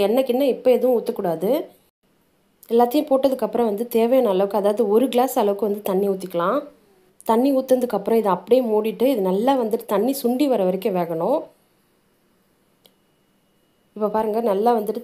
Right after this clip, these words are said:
தண்ணி சுண்டி வர ஸ்டேஜ் ஆயிடுச்சு. இப்போ நல்லா வந்து கனவாவும் வேக ஆரம்பிச்சிடுச்சு. அப்பப்போ ஓப்பன் பண்ணி மசாலா அந்த மாதிரி மிக்ஸ் பண்ணி விட்டுக்கலாம். இல்லைன்னா வந்துட்டு எல்லாமே வந்து அந்த ஓரத்துலலாம் தங்கிடும். ரொம்ப தண்ணி ஊத்திராதீங்க, அப்புறம் வேகிறதுக்கு வந்து ரொம்ப, ரொம்ப லேட் ஆகும். ஒரு அரை கிளாஸ் அளவுக்கு, நான் அரை கிலோக்கே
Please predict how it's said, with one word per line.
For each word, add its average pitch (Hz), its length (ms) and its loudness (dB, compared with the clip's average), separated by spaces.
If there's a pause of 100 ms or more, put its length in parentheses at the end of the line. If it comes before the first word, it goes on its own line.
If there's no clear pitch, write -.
தண்ணி 214 240 2
சுண்டி 226 300 0
வர 214 180 0
ஸ்டேஜ் 190 320 -6
ஆயிடுச்சு. 180 360 -4
இப்போ 196 180 -6
நல்லா 214 260 2
வந்து 208 220 -4
கனவாவும் 202 440 0
வேக 185 160 -2 (100)
ஆரம்பிச்சிடுச்சு. 180 560 -6 (1000)
அப்பப்போ 240 320 -2 (100)
ஓப்பன் 247 260 -2
பண்ணி 233 260 2
மசாலா 226 400 0
அந்த 196 160 -2
மாதிரி 208 220 0
மிக்ஸ் 196 220 -4
பண்ணி 233 160 0
விட்டுக்கலாம். 190 400 -4
இல்லைன்னா 196 300 0
வந்துட்டு 190 300 -4
எல்லாமே 202 300 0
வந்து 202 180 -2
அந்த 196 100 -2 (120)
ஓரத்துலலாம் 196 520 -4
தங்கிடும். 185 460 -2 (960)
ரொம்ப 269 340 4
தண்ணி 262 220 2
ஊத்திராதீங்க, 220 500 0
அப்புறம் 220 300 0
வேகிறதுக்கு 233 460 -2
வந்து 214 180 0
ரொம்ப, 214 220 -4
ரொம்ப 247 200 0
லேட் 196 280 -4
ஆகும். 226 340 2
ஒரு 233 200 2
அரை 226 200 2
கிளாஸ் 247 260 0
அளவுக்கு, 196 320 -2
நான் 175 140 -2
அரை 214 180 -6
கிலோக்கே 247 320 -2